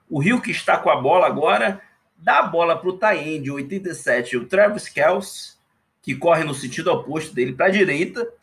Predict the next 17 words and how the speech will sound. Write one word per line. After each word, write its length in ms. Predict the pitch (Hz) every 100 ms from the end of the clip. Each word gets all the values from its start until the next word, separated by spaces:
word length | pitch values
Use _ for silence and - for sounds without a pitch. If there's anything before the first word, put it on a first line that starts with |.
| _
e 80 | 196
quem 240 | 349 381
tá 140 | 294 -
lá 120 | 226
sozinho 640 | - 320 180 190 156 123
na 140 | 127 180
end 140 | 190
zone 460 | 160 151 135 123 - _ _
pra 100 | 143
receber 560 | 143 156 151 - 170 180
e 40 | 165
fazer 280 | 156 147
o 80 | 160
touchdown? 560 | - - 220 - - - _
Quem? 320 | 254 190 196 -
Quem? 300 | 381 - - _
Mahomes. 680 | 240 - 156 131 - -